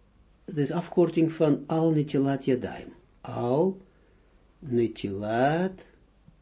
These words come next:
netilat yadayim. Zo'n afkorting hij maakt. Yadayim. Min al netilat yadayim, oftewel anti.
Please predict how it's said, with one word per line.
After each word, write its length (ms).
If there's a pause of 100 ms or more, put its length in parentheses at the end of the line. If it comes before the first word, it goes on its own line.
(1400)
netilat 720 (100)
yadayim. 640 (200)
Zo'n 200
afkorting 600 (640)
hij 220
maakt. 420 (1300)
Yadayim. 440 (2250)
Min 580 (240)
al 260
netilat 540
yadayim, 500
oftewel 500
anti. 600